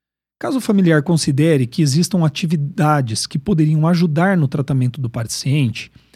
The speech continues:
por exemplo, atividade física ou uma leitura, ele pode sugerir e oferecer,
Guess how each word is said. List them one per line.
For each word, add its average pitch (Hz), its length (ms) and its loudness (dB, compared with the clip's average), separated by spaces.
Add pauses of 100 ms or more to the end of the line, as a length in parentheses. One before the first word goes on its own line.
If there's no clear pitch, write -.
(220)
por 370 100 -4
exemplo, 196 300 2
atividade 165 420 0
física 165 540 0
ou 131 40 2
uma 135 120 2
leitura, 123 520 0 (480)
ele 190 200 2
pode 185 280 2
sugerir 202 640 4
e 220 40 6
oferecer, 214 680 2